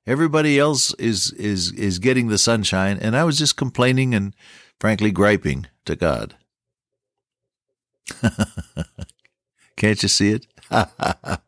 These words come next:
Well, when I stopped, you know, it's a good thing when you get through praying just to wait for God to talk to you. Do you do that? When I stopped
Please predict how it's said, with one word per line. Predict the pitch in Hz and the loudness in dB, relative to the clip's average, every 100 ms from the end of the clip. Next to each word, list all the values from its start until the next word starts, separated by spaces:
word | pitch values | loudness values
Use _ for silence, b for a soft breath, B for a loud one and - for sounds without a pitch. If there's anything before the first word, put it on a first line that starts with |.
| _ - B B B B B B B B | _ -18 B B B B B B B B
Well, | 101 113 151 180 180 185 | -2 2 4 4 4 2
when | 160 143 | 2 2
I | 135 127 | 2 2
stopped, | - - 165 87 - - - _ _ _ _ _ _ _ _ _ | 0 2 2 2 -2 -12 -12 _ _ _ _ _ _ _ _ _
you | 98 | -6
know, | 113 | -2
it's | 117 127 | 0 2
a | 135 | 2
good | 143 196 | 2 0
thing | 170 156 127 | 2 -2 -2
when | 117 135 143 | -2 0 2
you | 131 | 0
get | 127 170 - | 0 -2 -2
through | - 180 180 | -4 0 -2
praying | - 120 110 131 | 0 2 2 2
just | 135 143 - | 0 0 2
to | |
wait | 131 160 139 | 2 2 0
for | - 98 | -2 0
God | 110 104 | 0 0
to | |
talk | 98 120 123 | -2 -2 -2
to | - | -4
you. | 73 | -4
Do | 90 | 0
you | 120 | 2
do | 139 156 | 2 2
that? | 156 190 _ _ _ b b b b b b b b b | 2 0 _ _ _ b b b b b b b b b
When | 127 170 | 0 2
I | 180 | 2
stopped | 170 - 196 190 135 - - - | 2 2 2 2 2 -2 -8 -8